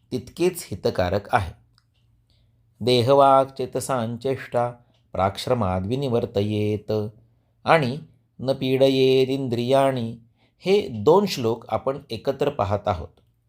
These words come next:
डिस्क्लेमर: या उपक्रमात व्यक्त होणारी मतं ही सर्वथैव योग्य, अचूक, बरोबर, निर्दोष आहेत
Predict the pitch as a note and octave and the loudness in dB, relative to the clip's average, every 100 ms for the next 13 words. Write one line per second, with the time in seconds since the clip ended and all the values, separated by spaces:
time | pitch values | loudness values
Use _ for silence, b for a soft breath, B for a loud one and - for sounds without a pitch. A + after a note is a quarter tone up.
0 | _ _ _ _ _ _ _ _ b b | _ _ _ _ _ _ _ _ b b
1 | b B2 D#3 - B2 F#2+ D#2 - _ _ | b -2 -2 2 2 0 -4 -14 _ _
2 | _ _ - A#2+ D3 D3+ B2+ G#2+ C3+ C3+ | _ _ -4 4 4 4 0 -4 -4 -2
3 | B2+ B2+ B2+ - G2+ G2+ - C3 A#2+ A#2+ | -2 -2 -2 -4 -8 -8 -6 -6 -4 -2
4 | A#2 A#2+ C#3 D3+ F2+ - _ _ _ _ | -2 -2 -4 -4 -8 -10 _ _ _ _
5 | _ - G3 F#3+ A#2+ D3 E3 D3+ D3 D3 | _ -4 -2 2 4 6 4 2 0 0
6 | C#3+ D3+ G#2 F2 D#2+ D#2+ - _ _ _ | 0 -2 -2 -10 -12 -14 -20 _ _ _
7 | C#3 - B2+ F2+ - _ _ G2+ G#2+ C3+ | -10 -6 -6 -6 -10 _ _ -2 2 4
8 | A2+ F#2+ E2+ - _ _ - A2+ C3 C3+ | 2 -2 -6 -16 _ _ -8 -2 0 2
9 | F#3+ - - F2 E2 - | 0 0 -4 -4 -6 -12